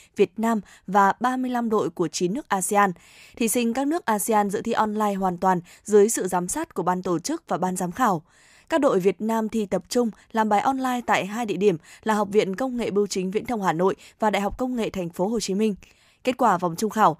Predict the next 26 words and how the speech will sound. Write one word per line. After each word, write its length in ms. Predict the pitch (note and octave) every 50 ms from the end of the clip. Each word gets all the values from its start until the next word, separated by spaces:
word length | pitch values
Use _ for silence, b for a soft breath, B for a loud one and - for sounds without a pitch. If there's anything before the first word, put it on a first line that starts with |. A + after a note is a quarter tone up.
| b b b
ban 160 | - G3 G3+ F#3
tổ 140 | G3 F3+
chức 260 | E3 - - D4 - -
đã 180 | G3+ F3 -
trao 200 | G#3 - C#4+ C#4
giải 260 | B3 C4+ A#3 F#3+ D#3+
cho 160 | - - F#3+ F#3
các 180 | - A#3+ -
đội 200 | - G#3+ D3+ E3+
giành 220 | E3 - F3+ E3+ E3+
được 140 | E3+ E3
kết 180 | - A3 A#3 -
quả 200 | - A3 F#3 E3
xuất 160 | - - B3+
sắc 120 | - C#4+ C#4
nhất 180 | C#4 D#4 - -
tại 100 | A#3 E3+
cuộc 180 | - F#3+ E3+ F3+
thi. 220 | G3 G#3+ G#3+ F#3+ b b b b b b b b _
Trong 180 | - G#3+ F#3+
đó, 280 | F3+ F3+ E3+ E3 F3 G3+
giải 200 | - C#4 G#3+ D#3
nhất 260 | E3+ A3+ D#4 - _
của 120 | - G#3+ E3+
cuộc 200 | - F3+ E3+ -
thi 240 | A3 A#3 A#3 A3+